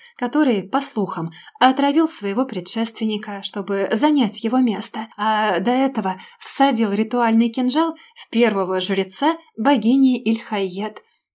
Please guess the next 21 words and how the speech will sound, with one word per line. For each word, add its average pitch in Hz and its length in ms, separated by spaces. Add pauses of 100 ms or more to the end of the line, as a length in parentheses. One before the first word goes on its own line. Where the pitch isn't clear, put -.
Всё - 160
это 196 560
было 247 340
пустым 247 380
звуком, 233 640 (300)
эхом, 254 500 (140)
отражающимся 254 1040
от 202 140
моего 220 440 (200)
горящего 208 840
в 190 100
агонии 220 640
разума. 185 640 (720)
"Ты 202 120
должна 208 380
принять 208 400
противоядие", 202 840 (480)
снова 185 600
проговорил 220 520
негромко 208 560
Астариан, 208 580